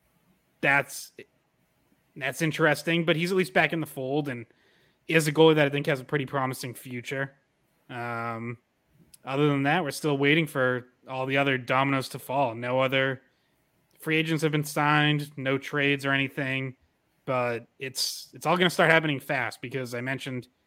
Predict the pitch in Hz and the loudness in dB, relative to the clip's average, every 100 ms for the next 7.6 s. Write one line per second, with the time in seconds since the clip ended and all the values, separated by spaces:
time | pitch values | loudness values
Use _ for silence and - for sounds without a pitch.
0 | _ _ _ - 131 135 135 - - _ | _ _ _ -8 0 2 0 -4 -18 _
1 | - 139 135 135 139 143 120 131 156 127 | -8 -4 0 0 0 -2 2 4 4 2
2 | 123 120 120 120 _ _ _ _ _ _ | -4 -4 -4 -6 _ _ _ _ _ _
3 | _ _ _ _ _ - 117 123 113 135 | _ _ _ _ _ -16 -6 -6 -2 -2
4 | 131 113 - 135 147 147 143 135 160 143 | -2 -4 -2 0 2 2 2 0 2 2
5 | 139 143 143 135 147 139 139 131 131 143 | 4 2 2 0 0 2 2 0 -2 -2
6 | 147 147 143 143 139 127 131 123 120 120 | -2 -2 0 0 0 -2 -6 -8 -8 -4
7 | 127 120 120 123 117 | -2 -2 -6 -10 -10